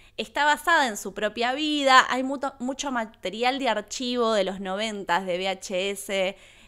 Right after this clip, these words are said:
eh, de su vida real, o sea, de, de, de archivos que ella tenía y los comparte y los va mezclando con la ficción.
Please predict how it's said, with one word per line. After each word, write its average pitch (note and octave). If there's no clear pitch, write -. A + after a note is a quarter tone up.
eh, F3
de E3
su F3
vida A3
real, G3+
o F3+
sea, F#3
de, E3+
de, D#3
de D3+
archivos G#3
que F#3
ella F#3+
tenía A#3
y G3+
los E3
comparte G#3+
y F#3+
los F3+
va G#3
mezclando G#3
con F3+
la F3
ficción. B3+